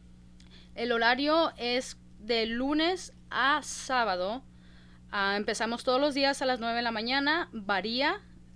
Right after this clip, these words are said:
eh, lunes de nueve a cinco y media de la tarde, los martes de nueve de la mañana a dos de la tarde,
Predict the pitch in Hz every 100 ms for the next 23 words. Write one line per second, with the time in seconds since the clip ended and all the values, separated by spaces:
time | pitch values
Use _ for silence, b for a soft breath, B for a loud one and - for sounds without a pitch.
0 | - 220 214 220 240 262 269 226 226 214
1 | 220 233 233 220 233 226 240 233 247 214
2 | 214 214 202 285 302 294 311 311 B B
3 | B - 202 196 214 214 220 220 208 190
4 | 196 208 208 196 214 220 226 226 208 196
5 | 214 226 208 262 302 302 302 320